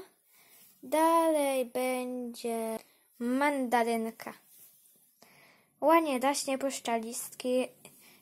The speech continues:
Kwiatów jeszcze nie, nie daje i owoców. Może, może za jakiś czas da nowinki.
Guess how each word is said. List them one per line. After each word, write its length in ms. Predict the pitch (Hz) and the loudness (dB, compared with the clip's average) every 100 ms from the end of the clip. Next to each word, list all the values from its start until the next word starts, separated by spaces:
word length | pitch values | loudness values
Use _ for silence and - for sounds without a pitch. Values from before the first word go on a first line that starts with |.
| _ | _
Kwiatów 420 | - 285 277 254 | 2 2 2 -4
jeszcze 360 | 240 - - 226 | -4 -6 -4 -4
nie, 300 | 220 214 - - | -4 -6 -8 -8
nie 180 | 220 220 | -6 -4
daje 400 | 240 240 247 233 | -2 0 0 -2
i 160 | 226 | -2
owoców. 760 | 202 196 226 226 - 226 220 - _ _ _ _ _ _ - | -2 -2 -6 -6 -8 -8 -10 -18 _ _ _ _ _ _ -8
Może, 420 | 277 247 240 240 - _ _ 277 | -6 -4 -6 -8 -14 _ _ -8
może 200 | 262 240 | -6 -4
za 120 | 233 | -6
jakiś 280 | 233 - - | -8 -12 -8
czas 280 | 220 208 | -8 -8
da 280 | - 220 220 - _ _ _ _ _ _ _ _ - _ - _ _ - | -4 -4 -4 -8 _ _ _ _ _ _ _ _ -20 _ -20 _ _ -8
nowinki. 840 | 254 233 247 247 247 - 233 226 | -6 -6 -6 -8 -10 -14 -14 -14